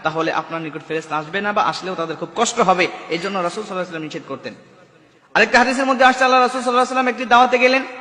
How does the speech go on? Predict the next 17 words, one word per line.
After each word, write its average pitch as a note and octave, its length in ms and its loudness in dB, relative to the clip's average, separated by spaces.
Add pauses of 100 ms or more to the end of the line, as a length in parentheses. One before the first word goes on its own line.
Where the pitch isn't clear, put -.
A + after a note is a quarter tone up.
(120)
যাওয়ার A3 220 6
পর A3 160 -2
দেখলেন A#3 280 0
যে A3+ 100 0
কাঁচা A3 320 0
পেঁয়াজ A3 280 2
দিয়ে G#3 140 -4
তিনি G#3+ 200 -4
সা-, - 220 -10
সালাদ A3 360 0
বানিয়েছেন। G#3 400 0
আল্লাহ - 380 -6
রাসূল G#3+ 180 0
বললেন, A3 180 -2
"এটা A3+ 120 -2
কে B3 180 0
বানিয়েছে?" A#3 460 -2